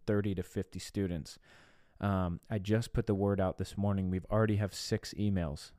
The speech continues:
of people interested, and I think we're gonna have a lot more by the grace of God. And so, one, if you're interested in a kingdom school,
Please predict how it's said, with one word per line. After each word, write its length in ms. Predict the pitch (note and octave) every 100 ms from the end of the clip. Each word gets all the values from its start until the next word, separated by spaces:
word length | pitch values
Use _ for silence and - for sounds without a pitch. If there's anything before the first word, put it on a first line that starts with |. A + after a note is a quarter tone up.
| -
of 100 | -
people 300 | G#2+ - -
interested, 600 | F2 - - - F2+ D#2+
and 100 | F#2+
I 100 | F2+
think 340 | F2 A2 G#2 -
we're 60 |
gonna 180 | F#2 F#2
have 240 | - F#2
a 40 | F2+
lot 240 | E2+ D2+
more 360 | - F2+ E2+ E2 - - - -
by 120 | G2
the 80 | F#2
grace 320 | F#2+ F#2 -
of 80 | E2+
God. 260 | F2 E2
And 120 | D#2+
so, 180 | - G2+
one, 480 | F2+ G#2 C#3 G#2 D2+ - - - - - - - - - -
if 140 | - -
you're 100 | A2+
interested 720 | C#3 D3+ - - - C#2 G1+ - - - - -
in 140 | A2+
a 60 | G#2
kingdom 340 | - A2 G2
school, 420 | F2 - F#2 D2